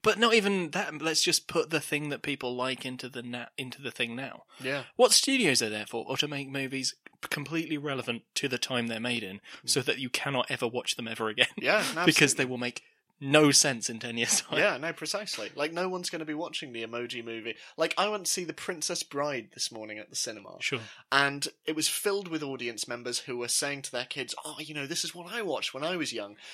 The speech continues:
Speaker 2: And everyone was sat there and enjoying it. Imagine that with the
Speaker 1: <laughs>
Speaker 2: emoji movie.
Speaker 1: Uh,
Speaker 2: Like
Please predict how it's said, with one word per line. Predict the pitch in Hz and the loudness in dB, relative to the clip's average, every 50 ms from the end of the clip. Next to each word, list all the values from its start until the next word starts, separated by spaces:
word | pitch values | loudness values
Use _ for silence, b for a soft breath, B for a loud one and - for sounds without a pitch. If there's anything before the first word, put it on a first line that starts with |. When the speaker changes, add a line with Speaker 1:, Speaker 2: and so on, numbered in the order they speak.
| B B | B B
Speaker 2:
And | 160 | -4
everyone | 190 190 214 220 | -4 -4 -4 -2
was | 220 196 - | 2 4 4
sat | - - 180 185 - | 4 4 4 0 0
there | - 190 190 190 | 0 -2 -2 0
and | 175 | 0
enjoying | 151 139 131 - 139 143 147 151 156 | -2 -2 0 0 0 2 2 0 -2
it. | 165 165 147 - B B B B B - | -4 -6 -6 -8 B B B B B 2
Imagine | 170 185 196 220 226 240 226 240 226 208 190 170 | 2 2 4 2 2 2 2 2 -2 -2 -4 0
that | 143 147 135 113 104 - - - | 4 4 4 4 4 0 -6 -4
with | 123 127 123 123 | -4 -4 -2 0
the | 131 131 | 2 2
Speaker 1:
<laughs> | 123 123 | 2 4
Speaker 2:
emoji | 127 131 135 131 123 - - 110 104 | 4 4 4 4 2 0 -2 -2 -2
movie. | - - - - - - 113 107 - - | -4 -4 -6 -6 -8 -8 -10 -10 4 8
Speaker 1:
Uh, | 208 214 185 185 175 170 | 12 12 12 12 12 12
Speaker 2:
Like | 160 | 12